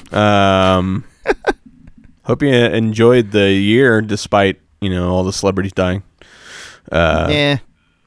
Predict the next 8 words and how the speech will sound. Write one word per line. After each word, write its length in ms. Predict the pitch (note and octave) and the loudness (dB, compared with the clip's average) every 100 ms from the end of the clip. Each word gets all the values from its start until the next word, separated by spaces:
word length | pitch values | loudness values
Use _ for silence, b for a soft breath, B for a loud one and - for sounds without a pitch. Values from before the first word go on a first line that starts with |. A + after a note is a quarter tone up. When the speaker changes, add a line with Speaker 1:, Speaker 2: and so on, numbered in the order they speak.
| _ _ _ _ - _ _ _ _ _ _ _ _ _ _ _ _ _ _ _ _ _ _ - | _ _ _ _ -20 _ _ _ _ _ _ _ _ _ _ _ _ _ _ _ _ _ _ -16
Speaker 1:
And 340 | - E2+ F#2 | -10 -8 -2
yeah, 140 | B2+ D#3+ _ | -4 -4 _
check 220 | - A2 | -4 0
out 160 | G#2 G#2+ | 4 4
our 480 | G#2 G2+ G2+ G2+ | 6 6 6 4
buddies 280 | G2+ A#2 A2+ | 2 2 0
at 60 | - | 0
Podblocked. 600 | C#3+ C3 C#3 C#3 - | 0 2 0 -2 -6